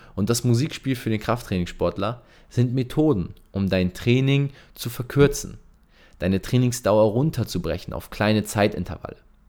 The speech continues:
Es sind natürlich nur kleine und witzige Methoden, die man einsetzen kann. Aber am Ende des Tages zählt doch nur eines, dass wir unser Training mit Freude, Genuss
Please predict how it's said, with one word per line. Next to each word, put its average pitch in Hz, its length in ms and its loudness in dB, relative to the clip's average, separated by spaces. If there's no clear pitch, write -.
Es 95 160 0
sind 139 160 0
natürlich 113 440 0
nur 95 400 2
kleine 98 600 0
und 92 180 -6
witzige 107 380 -2
Methoden, 87 600 0
die 92 60 -2
man 90 160 0
einsetzen 101 540 -2
kann. - 220 -12
Aber 95 220 2
am 87 120 0
Ende 127 260 -2
des 107 160 -6
Tages 113 480 0
zählt 101 220 0
doch - 100 -10
nur 92 160 -4
eines, - 400 -10
dass 85 180 -4
wir 92 100 -2
unser 87 240 0
Training 123 520 4
mit - 140 -8
Freude, 127 600 4
Genuss 127 600 0